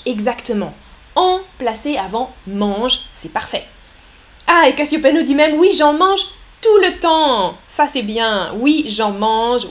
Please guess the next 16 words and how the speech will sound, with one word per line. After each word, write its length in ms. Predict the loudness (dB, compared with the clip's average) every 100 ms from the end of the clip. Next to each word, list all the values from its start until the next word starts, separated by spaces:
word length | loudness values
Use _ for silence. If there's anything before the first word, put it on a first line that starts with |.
| -6
oui, 160 | -4
j'en 200 | -2 -4
mange. 500 | -4 -4 -2 -2 -4 -8 -12
Parfait, 480 | -12 -12 -12 -12 -12
bravo, 320 | -12 -8 -8
bravo 420 | -6 -8 -6 -6 -8 -20 -20 -20 -16
à 80 | -14
tous 440 | -8 -8 -8 -12 -16 -8
et 60 | -8
à 60 |
toutes. 360 | -8 -14 -16 -18 -14
Très, 160 | -8 -8
très 140 | -8
bien, 160 | -12 -16 -16
j'en 240 | -8 -6 -6
mange. 300 | -8 -10